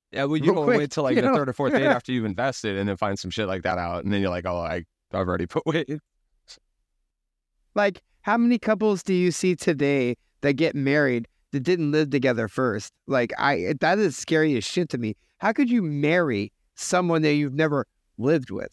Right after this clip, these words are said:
Speaker 2: Like, I need to know some <laughs> things.
Speaker 1: Oh, I would never commit to living with somebody for the rest of my life, not knowing that I could live with them. That's ridiculous.
Speaker 2: Right,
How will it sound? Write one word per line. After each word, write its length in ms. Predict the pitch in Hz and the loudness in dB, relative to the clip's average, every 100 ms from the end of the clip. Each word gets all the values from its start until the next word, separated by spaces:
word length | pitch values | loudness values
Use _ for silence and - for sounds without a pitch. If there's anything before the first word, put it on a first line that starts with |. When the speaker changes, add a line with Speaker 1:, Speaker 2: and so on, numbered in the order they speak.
| - | -4
Speaker 2:
Like, 200 | - - - | -2 0 0
I 120 | 196 | 2
need 180 | 202 147 | 2 2
to 80 | 131 | 0
know 240 | 131 160 | 2 2
some 240 | 147 117 113 | 2 0 2
<laughs> 0 | |
things. 580 | 117 - 185 - - 156 | 0 0 -2 -2 -6 -4
Speaker 1:
Oh, 60 | 131 | -2
I 120 | 127 | 0
would 120 | 156 | 0
never 180 | 147 131 | -2 -4
commit 240 | 127 127 - | -2 -2 -2
to 80 | 113 | -4
living 260 | 113 113 | -2 0
with 140 | 104 - | -2 0
somebody 240 | 107 101 | -2 -2
for 100 | 101 | -2
the 60 | 101 | -2
rest 200 | 101 - | -2 -2
of 60 | |
my 60 | 98 | -2
life, 260 | 98 92 101 | -2 -2 -2
not 240 | 101 92 | -2 0
knowing 240 | 98 95 92 | 0 0 -2
that 120 | 92 | -2
I 80 | 85 | -4
could 160 | 95 | -4
live 160 | 90 82 | -4 -4
with 100 | 85 | -4
them. 220 | 82 82 - | -4 -6 -4
That's 280 | 98 - - _ _ _ _ _ _ | -4 -6 -16 _ _ _ _ _ _
ridiculous. 600 | 110 104 101 95 87 87 - | -4 0 0 0 0 0 2
Speaker 2:
Right, 480 | 226 254 220 170 | 2 2 0 -2